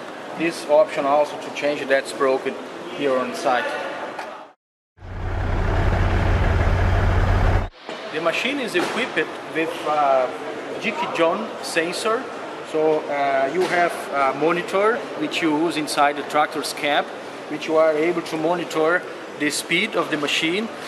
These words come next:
quantity of hectare soil, and seeds per meter or per hectare. Uh, all the system, it's, uh, from Dick John. So you have the cables here, the sensor is, uh, assembled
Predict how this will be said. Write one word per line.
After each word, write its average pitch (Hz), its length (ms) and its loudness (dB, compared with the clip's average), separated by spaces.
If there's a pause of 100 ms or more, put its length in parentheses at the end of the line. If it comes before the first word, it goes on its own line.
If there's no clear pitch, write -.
(120)
quantity 170 360 2
of 143 240 4
hectare 151 360 2
soil, 175 460 0 (440)
and 160 160 0
seeds 180 340 -4
per 160 180 0
meter 151 460 2
or 139 40 0
per 139 200 -2
hectare. 143 360 2 (580)
Uh, 127 480 2
all 202 200 6
the 214 80 -4
system, 208 480 -2 (920)
it's, 143 320 -2
uh, 131 720 2 (200)
from 147 160 -2 (260)
Dick 185 120 -2 (120)
John. 165 300 0 (640)
So 139 240 0 (440)
you 139 80 -2
have 151 200 -2
the 147 80 -10
cables 160 420 -4
here, 185 300 0 (200)
the 139 80 -6
sensor 165 540 0
is, 151 380 -6
uh, 131 480 -2 (920)
assembled 160 560 -2